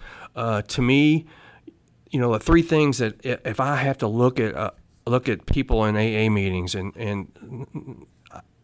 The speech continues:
I either gotta have somebody that's, somebody, I like listening to somebody that's really spiritual. I like listening to somebody that's r-, got a lot of knowledge of wisdom. Or that third one, which is just as important, is I like to listen to somebody I know who's doing service. They are talking.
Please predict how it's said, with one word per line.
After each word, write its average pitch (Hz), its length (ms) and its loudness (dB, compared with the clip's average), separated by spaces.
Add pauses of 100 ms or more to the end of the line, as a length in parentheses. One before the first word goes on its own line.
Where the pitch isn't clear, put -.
I 135 120 0
either 131 140 0
gotta 113 220 2
have 107 160 -4
somebody 113 240 -2
that's, - 160 -6 (400)
somebody, 113 340 -4
I 98 80 -6
like 117 220 -2
listening 120 140 -4
to - 20 -6
somebody 113 220 -2
that's 95 120 -6
really 123 160 0
spiritual. 156 640 -2 (320)
I 110 60 -6
like 110 140 -4
listening 120 280 -4
to - 60 -6
somebody 113 320 -2
that's 101 180 -6
r-, 107 140 -8
got 95 200 -4
a 90 40 -6
lot 113 260 2
of 131 40 2
knowledge 127 360 2
of 131 80 2
wisdom. 147 480 4 (380)
Or 220 420 6 (440)
that 127 180 -2
third 220 320 6
one, 117 160 6
which 113 180 0
is 113 220 -2
just 143 300 0
as 160 100 -4
important, 143 640 2
is 117 160 -4
I 123 60 0
like 127 220 0
to 127 60 -4
listen 123 280 -2
to 107 60 -2
somebody 113 280 0
I 123 120 4
know 127 240 4
who's 110 160 2
doing 107 200 0
service. 101 580 0 (120)
They 123 180 -2
are 107 400 2
talking. 123 640 2